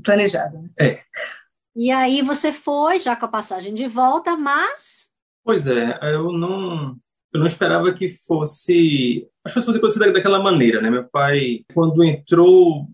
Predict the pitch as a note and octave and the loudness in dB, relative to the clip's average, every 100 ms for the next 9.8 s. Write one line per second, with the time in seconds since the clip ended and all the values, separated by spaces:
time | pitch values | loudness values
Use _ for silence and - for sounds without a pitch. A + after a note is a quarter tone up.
0 | _ - F#3+ G3+ G3 F3+ F3+ E3 D3+ F#3 | _ 0 0 0 0 0 2 0 0 0
1 | F#3+ D#3 C#3+ - - E3+ D3+ C#3+ D3+ D3+ | 0 0 -4 -10 -8 -4 -4 -4 -4 -4
2 | C#3+ C#3 C#3 C#3+ C3+ F3+ F3+ D3 E3 D3 | -6 -6 -4 -4 -2 -4 -4 -10 -8 -2
3 | C#3+ D3 C#3+ C#3 - - G3+ F3+ E3 D3 | 0 2 0 -2 -4 0 2 2 0 -4
4 | D3 D3 D3 C#3+ _ C#3+ D3+ C3+ - D#3 | -4 -4 -4 -8 _ -10 -6 -8 -6 -4
5 | D3+ C#3+ C#3 - C#3+ C#3 C3 A#2+ - G#3+ | -2 -2 -6 -2 0 0 -4 -8 -6 -4
6 | G#3 F#3+ E3 C#3+ D3 C#3+ - _ _ _ | -2 0 -2 0 0 -2 -8 _ _ _
7 | _ _ - - - C3 B2+ C3+ C#3 C#3+ | _ _ -20 -8 0 2 4 6 6 4
8 | C#3+ D3 C#3+ C#3+ C#3 C3+ B2+ B2 - - | 4 6 6 6 4 0 -4 -6 -14 -16
9 | - E3 D#3 D#3 D3+ D3 A3+ | -4 -2 2 4 4 2 -4